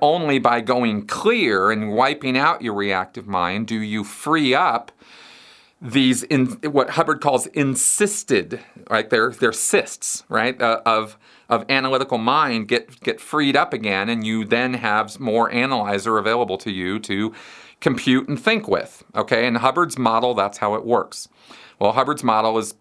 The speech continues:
pretty much nonsense, but that's, I just wanted to explain that to start with. Um, let's say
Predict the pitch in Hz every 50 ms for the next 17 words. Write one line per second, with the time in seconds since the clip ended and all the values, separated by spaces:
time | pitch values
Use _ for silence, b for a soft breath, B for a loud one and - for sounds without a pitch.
0 | _ _ - - 120 113 104 101 101 - - 101 95 90 85 80 - - 82 82
1 | - - - - 117 107 104 104 104 - 113 104 104 - - - - - - -
2 | 110 98 101 - - 104 92 92 101 98 98 - - - 127 120 120 110 95 90
3 | 90 - - - 107 - - 156 156 151 - 98 87 - - _ _ B B B
4 | B B B B B B B B B B B B B B B B B B B B
5 | - - 139 131 131 127 123 120 120 127 123 b b b b _ _ _ _ _
6 | _ _ _ _ _ _ _ _ _ _ _ _ _ _ _ _ - - - -
7 | 120 135 151 - - - - 110 95 85 82 87 120